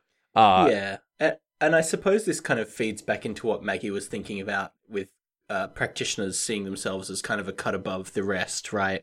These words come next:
Speaker 1: Mm.
Speaker 2: Um, they're the, they're the in the know class, and the, you know, the, the ignorant class don't, <laughs> don't have the ability to protect themselves from this stuff.
Speaker 1: Yeah, uh, altruism with regards to this stuff isn't in, uh,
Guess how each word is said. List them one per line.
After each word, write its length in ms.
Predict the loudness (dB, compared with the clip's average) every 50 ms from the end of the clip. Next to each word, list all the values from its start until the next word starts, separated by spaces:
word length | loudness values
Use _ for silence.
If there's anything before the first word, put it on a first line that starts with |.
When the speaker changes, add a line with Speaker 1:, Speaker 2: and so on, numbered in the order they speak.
| -4 2
Speaker 1:
Mm. 40 | 4
Speaker 2:
Um, 400 | 4 6 4 4 -2 -8 -14 -18 _ _ _ _ _ _ _ 2
they're 160 | 4 4 4
the, 240 | 4 4 2 2 0 -4 -10 -14 -14
they're 260 | -6 0 0 0 2
the 340 | 4 4 4 4 4 0 -2 2
in 160 | 2 4 4 4
the 100 | 4 4
know 260 | 6 6 8 8 8
class, 520 | 6 6 2 4 4 4 2 0 -2 -4
and 280 | -4 -4 -2 -2 -2 0
the, 300 | 0 0 0 -2 -4 -4 -4
you 80 | -2
know, 120 | 0 0 0
the, 220 | 0 0 -4 -4 _ _
the 200 | -2 0 2 2
ignorant 420 | 0 0 0 -2 -2 -2 -4 -6
class 380 | -4 -2 -2 0 0 -2 -4 -4
don't, 340 | 0 2 2 2 0 -4 _
<laughs> 0 |
don't 480 | 0 0 0 0 2 2 0 2 2 2 2
have 160 | 2 2 4 2
the 100 | -2 -2
ability 380 | -2 -2 -4 -2 -2 -2 -4
to 120 | -6 -8 -10
protect 320 | -10 -6 -4 -4 -6 -4
themselves 420 | -8 -8 -6 -4 -4 -4 -4 -4 -6
from 140 | -6 -6 -4
this 160 | -4 -4 -6
stuff. 280 | -6 -8 -8 -8 -8 -14 _ _ _ _ _ _ _ _
Speaker 1:
Yeah, 880 | 4 8 10 10 10 12 10 10 8 6 6 4 4 2 2 2 0 -2 2 4
uh, 20 |
altruism 920 | 6 6 6 4 4 4 6 6 6 6 6 4 2 2 2 0 0 -4 -6 _ -2
with 200 | 0 0 2 4
regards 400 | 2 6 6 6 6 6 4 -2
to 60 | -2
this 140 | -2 -2 -2
stuff 280 | 2 4 4 4 4 2
isn't 340 | -2 0 2 0 0 0
in, 400 | 0 2 2 2 2 2 0 -2
uh, 500 | -4 -4 -2 0 2 2 4 2 2 0